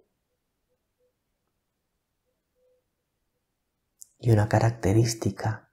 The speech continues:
del alma niña, del alma joven, es la capacidad de admirarse.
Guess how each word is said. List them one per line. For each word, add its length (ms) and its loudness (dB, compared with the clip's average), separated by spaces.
del 260 0
alma 340 0
niña, 760 4
del 300 -2
alma 300 2
joven, 880 0
es 300 4
la 160 2
capacidad 760 0
de 300 2
admirarse. 1500 -2